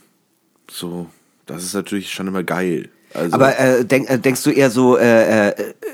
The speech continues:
Speaker 2: war, es war eine, es war eine gute und schöne Zeit, aber es ist auch nicht schlimm, dass sie vorbei ist? Oder ist es wirklich so, dass du im Nachhinein vielleicht, äh, denkst,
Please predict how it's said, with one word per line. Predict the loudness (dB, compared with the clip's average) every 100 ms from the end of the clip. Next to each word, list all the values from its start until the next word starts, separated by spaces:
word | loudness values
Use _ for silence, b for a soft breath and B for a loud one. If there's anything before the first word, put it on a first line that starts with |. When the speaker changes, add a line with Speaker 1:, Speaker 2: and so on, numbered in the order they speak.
| -12 -16 -18 -12 -2
Speaker 2:
war, | 0 0
es | -2 -6 0
war | 2
eine, | 2
es | 0 -4 -4
war | 0
eine | 0
gute | 2 2
und | 2
schöne | 2 0 -2
Zeit, | 0 2 2
aber | 2
es | 2
ist |
auch | 2
nicht | 0
schlimm, | 0 0
dass | 0
sie | -4
vorbei | -6 0 2 4
ist? | 2
Oder | 0
ist | -2
es | -4
wirklich | -6 -4
so, | -4
dass | -2 -2
du |
im | 0
Nachhinein | 2 2 2 0
vielleicht, | 2 -2 0
äh, | -2 0
denkst, | 0 -2